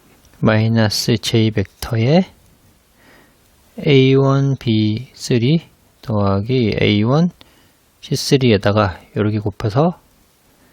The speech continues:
에이쓰리, 비원 빼기 에이쓰리, 씨원, K 벡터에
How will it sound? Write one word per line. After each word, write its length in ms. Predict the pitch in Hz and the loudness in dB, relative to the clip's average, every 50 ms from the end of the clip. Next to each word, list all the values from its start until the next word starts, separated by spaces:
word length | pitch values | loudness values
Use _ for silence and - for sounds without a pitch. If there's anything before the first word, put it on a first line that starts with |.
| _ _ _ _ _ _ _ - | _ _ _ _ _ _ _ -6
에이쓰리, 800 | 160 135 131 131 127 - - - 151 143 151 170 185 190 - - _ _ _ _ _ _ _ _ _ _ _ _ _ _ _ _ _ _ _ _ _ _ _ | -2 -2 0 0 -2 -2 0 2 2 4 6 4 4 2 0 -6 _ _ _ _ _ _ _ _ _ _ _ _ _ _ _ _ _ _ _ _ _ _ _
비원 460 | - 120 110 107 104 110 127 156 165 - _ _ _ _ _ | -2 0 2 2 4 4 2 2 0 -2 _ _ _ _ _
빼기 480 | - 135 143 143 135 117 127 165 160 - _ _ _ _ _ _ _ _ _ _ _ _ _ _ _ _ _ _ - | 0 2 2 2 2 2 0 0 -2 -4 _ _ _ _ _ _ _ _ _ _ _ _ _ _ _ _ _ _ -6
에이쓰리, 480 | 123 113 107 - - - 127 120 120 | -4 -4 -4 -2 0 0 2 2 2
씨원, 440 | 113 - - 127 113 110 104 92 85 - - - - - - - - _ _ _ _ _ _ _ _ _ _ _ _ _ _ _ _ _ _ _ _ _ _ _ _ _ _ _ _ _ _ _ _ _ _ _ _ _ _ _ _ _ _ _ - | 0 0 0 0 2 2 2 0 -2 -4 -12 -20 -20 -20 -20 -20 -20 _ _ _ _ _ _ _ _ _ _ _ _ _ _ _ _ _ _ _ _ _ _ _ _ _ _ _ _ _ _ _ _ _ _ _ _ _ _ _ _ _ _ _ -6
K 280 | - - 131 127 127 | -2 0 2 2 0
벡터에 920 | 123 123 110 - - _ - - 113 104 107 110 120 110 101 90 - - - | 0 -2 -4 -6 -8 _ -4 0 0 2 2 2 2 2 0 -2 -4 -10 -14